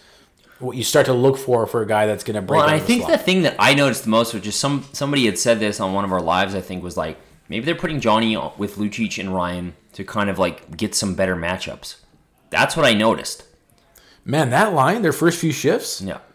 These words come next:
Speaker 1: they fucking dominated.
Speaker 2: Domination. So that, maybe that's what was going on with Jeff Ward.
Speaker 1: And honestly, I think that's the best I've seen Lucic all year.
Speaker 2: He was really good.
Speaker 1: Like,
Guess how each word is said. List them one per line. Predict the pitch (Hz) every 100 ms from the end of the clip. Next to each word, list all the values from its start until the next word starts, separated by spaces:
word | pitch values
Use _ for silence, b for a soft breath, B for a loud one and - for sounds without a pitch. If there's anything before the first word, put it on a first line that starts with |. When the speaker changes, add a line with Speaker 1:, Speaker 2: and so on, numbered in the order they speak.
| _
Speaker 1:
they | -
fucking | - 208 190 120
dominated. | 92 143 254 226 120
Speaker 2:
Domination. | 104 120 101 107 - 69 - _ b b b b b
So | 120 120 120 B -
that, | 123 - -
maybe | 123 165
that's | 180 190 190
what | 185
was | 160
going | 156 175
on | 165 175
with |
Jeff | - 127 131
Ward. | 143 80 - _ b b b
Speaker 1:
And | 147 147
honestly, | 131 151 180 196 175
I | 127
think | 147 151 120
that's | 135 -
the | 127
best | 117 120 131
I've | 113
seen | - 110
Lucic | 101 110 113 107
all | 98
year. | 92 90 73 - _ _
Speaker 2:
He | 101
was | 98 90
really | 90 76
good. | 65 - _ _ _ -
Speaker 1:
Like, | 143 139 - -